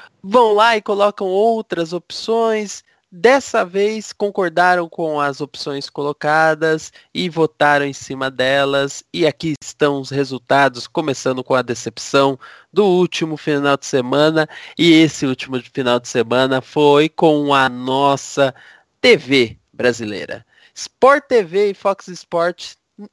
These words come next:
Fox Sports, perdão, não dando muitas satisfações para o público. Ganhou aí de lavada da equipe Ferrari, seus problemas com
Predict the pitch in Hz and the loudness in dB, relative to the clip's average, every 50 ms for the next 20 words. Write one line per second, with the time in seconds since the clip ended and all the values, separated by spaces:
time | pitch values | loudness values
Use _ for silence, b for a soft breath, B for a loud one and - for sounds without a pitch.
0 | _ _ - - 139 131 - - - 147 147 - - _ - 135 143 165 202 - | _ _ -8 -4 -4 -4 -4 -6 -12 -12 -12 -12 -12 _ 0 2 4 4 2 0
1 | - - - _ - 151 151 131 104 123 131 160 - _ _ B B B B B | -6 -18 -14 _ -4 -4 -4 -2 -2 -4 -4 -4 -6 _ _ B B B B B
2 | B B 196 220 226 202 165 160 196 208 202 196 190 180 175 180 196 247 285 294 | B B 2 2 2 2 2 4 4 4 4 2 -4 -12 -10 -8 -6 -4 -2 -2
3 | 285 254 - 220 196 - - 180 165 _ - - - - 156 147 - 170 165 165 | -4 -4 -2 -4 -4 -2 -4 -6 -6 _ -10 -14 -8 -6 -6 -6 -4 -6 -6 -6
4 | 160 - - - - 170 170 170 160 147 _ - 143 147 165 170 147 135 127 - | -6 -8 -6 0 2 4 4 4 2 -2 _ -6 -4 -2 -2 -2 -2 -4 -10 -10
5 | - 117 113 131 131 127 131 139 156 175 180 170 - b b b b - 127 131 | -10 -10 -4 -4 -2 -2 -2 -2 -2 -2 -4 -4 -8 b b b b -2 0 0
6 | 143 170 165 123 - - 202 240 262 269 254 226 151 120 110 120 147 165 190 214 | 0 0 -2 -4 -8 -6 -4 0 2 4 4 4 2 0 0 0 2 4 4 2
7 | 202 160 143 127 120 139 135 127 117 110 _ _ _ _ _ _ _ - - 262 | 2 0 -2 0 2 2 2 2 0 -4 _ _ _ _ _ _ _ -6 -4 -2
8 | - 349 - - 330 - - 247 208 170 175 185 208 208 190 170 151 - - 156 | -2 -2 0 0 -2 -2 0 0 0 2 2 2 2 2 0 -2 -6 -8 -8 -10
9 | 156 - - 160 147 139 147 147 139 143 139 135 131 - - - - - 147 135 | -10 -10 -6 -6 -6 -4 -2 -4 -4 -4 -6 -8 -10 -10 -18 -18 -12 -8 -8 -8
10 | 131 123 | -8 -8